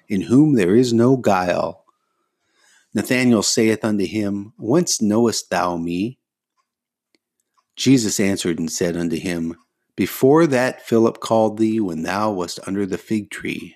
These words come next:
I saw thee." Nathanael answered and saith unto him, "Rabbi, thou art the Son of God, thou art the King of Israel." Jesus answered and said unto him,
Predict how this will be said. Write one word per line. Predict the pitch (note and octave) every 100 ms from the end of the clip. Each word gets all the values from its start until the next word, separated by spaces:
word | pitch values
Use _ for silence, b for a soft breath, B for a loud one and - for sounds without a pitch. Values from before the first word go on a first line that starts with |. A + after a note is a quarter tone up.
| -
I | E2
saw | F2 - E2 D#2 D#2
thee." | - - F2 _ _ _ _ _ _ _ _ _ _ _ _ _ F#2
Nathanael | - A2+ A2+ F2+ D#2+
answered | G2+ G2 F2 D#2+
and | D#2+
saith | - F2+ -
unto | F#2
him, | D#2+ F#2+ F2 E2+
"Rabbi, | F2 A#2 C3 C#3 C#3 D3 - _ _ _ -
thou | F#2 A2 -
art | - A2 A2+ -
the | A#2
Son | - - G#2+
of | A2+
God, | G2 E2 D#2+ E2 F2 - _ _ _ -
thou | A2+ B2+
art | A2 C3 -
the | F2+
King | - B2 C#3
of | C#3
Israel." | F#2+ E2+ D#2+ D#2 D2+ F2 _ _ _ _ _ _ _ _ _ _ _ _
Jesus | - A2 F#2+ -
answered | G2+ F#2+ - F2
and | E2+
said | - G2+
unto | F#2 F2+
him, | D#2+ F#2+ F2+ F2